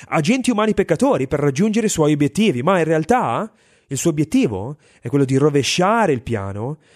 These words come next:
e di rovesciare il disegno di Dio per la sua Chiesa, ed è per questo che è così tragico quando la Chiesa cade, quando la Chiesa cede alle menzogne di Satana e diventa parte del suo stesso sistema d'attacco al piano di Dio.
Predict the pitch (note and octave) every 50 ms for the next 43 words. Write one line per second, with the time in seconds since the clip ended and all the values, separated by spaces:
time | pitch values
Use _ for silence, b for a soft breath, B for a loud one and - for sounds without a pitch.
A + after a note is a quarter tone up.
0 | b b b - B2+ C#3+ C#3 C3+ C3+ B2 - F#3 F#3 G3+ G#3 F#3+ E3+ C#3+ B2 B2
1 | A#2 D#3+ E3 D#3 C#3 B2 A#2+ C3+ G3 G#3 D3 C#3 C3+ D#3 D3 D3+ D3+ D#3+ D#3 -
2 | - B2 A2 - G#3 G#3+ F3 D3 A#2+ C3 B2+ C3+ C3 C#3+ C#3 - G3 A3+ C4 -
3 | - - D3 C3+ - F#3 C3+ A2 B2 E3 G#3 G3+ B B B B B C#3+ - D3
4 | C3+ E3 E3+ - G3 A#3+ C4+ C4 D#3+ C3 B2 A#2+ B2+ B2 C#3 C#3 C#3+ D3+ D3 C#3
5 | C#3 - - C#3+ B2+ A#2+ A#2 G#2 A#2+ A#2 A2+ A#2+ A#2+ - _ _ _ - F3 G3
6 | G#3 D#3+ A2+ F#2 - _ _ _ _ _ _ _ _ A#2 C3 D#3 F3 E3+ G#3 F#3+
7 | E3 E3+ C#3+ - - - G3 G#3+ G#3+ A3 A3 G#3+ A#3 B3 B3 B3 b b b b
8 | b b b b b - D#3 D#3+ E3 D#3+ D#3 D3+ D3 C3+ - G#3 A3 A#3+ C4 A3+
9 | A3+ - E3+ C3 B2 B2+ C#3 C3 C3 C3 - - C3+ C3+ C3+ D3 D#3+ E3+ E3 G3
10 | D#3+ - D3 C#3+ D3 C#3+ - D3 C3 A2+ - B2+ A#2 - - - F#3 F3+ F3 -
11 | - E3+ - F#3 D#3 - - D3 C#3 D3 C#3+ D3 - - A#2 G2 F#2+ - - -
12 | G#2 G2 F#2+ b b b b b - A2 G2 - G#2+ F#2+ G2 F#2+ G2 G2 A2 B2+
13 | A#2+ G2 E2